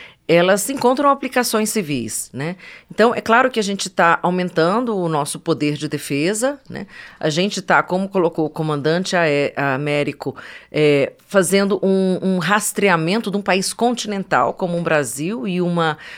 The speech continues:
um, um acompanhamento muito mais eficiente de todos os nossos recursos. A gente consegue a-, atingir e beneficiar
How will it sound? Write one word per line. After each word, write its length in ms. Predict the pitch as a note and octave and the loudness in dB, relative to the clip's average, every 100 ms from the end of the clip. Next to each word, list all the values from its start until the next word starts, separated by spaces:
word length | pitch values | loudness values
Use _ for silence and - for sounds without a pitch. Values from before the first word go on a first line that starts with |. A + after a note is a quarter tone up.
| - | -10
um, 260 | F3 F3 - | -2 -2 0
um 60 | F3+ | -2
acompanhamento 1080 | - G3+ G3+ G#3 F#3 D#3 D3+ G3 A#3 G#3 | 2 0 2 2 4 2 2 2 0 -2
muito 720 | D#3+ E3 F#3 A3+ D4+ E4+ B3 | 0 2 6 6 6 2 -2
mais 420 | G#3 E3 E3+ D#3+ F3+ | 2 2 2 2 2
eficiente 880 | C#4 - A#3 - E3 D3+ A#3 B3 | 2 0 -4 -2 -2 0 -2 -6
de 140 | D#3+ D3+ | -8 -8
todos 320 | - F3+ F3+ | -2 -2 -2
os 140 | E3+ | -6
nossos 320 | D#3+ C#3 - - | -4 -6 -6 -8
recursos. 640 | - D#3 E3+ - B3 - - - - - | -8 -6 -4 -6 -8 -10 -14 -16 -14 -4
A 80 | E3 | 0
gente 200 | F#3 - | 0 0
consegue 560 | A3 - A3+ G#3 G3 - | 0 2 2 2 -4 0
a-, 240 | E3+ F3+ - | 4 4 2
atingir 840 | F#3 - A3+ F3+ A#2+ D3 A#3+ C#4 - | -4 0 2 2 2 2 2 2 0
e 120 | F3 | -2
beneficiar 920 | D3 G#3+ A3 G#3+ G3+ - D#3+ D3+ - | 4 4 4 0 -4 -2 0 2 0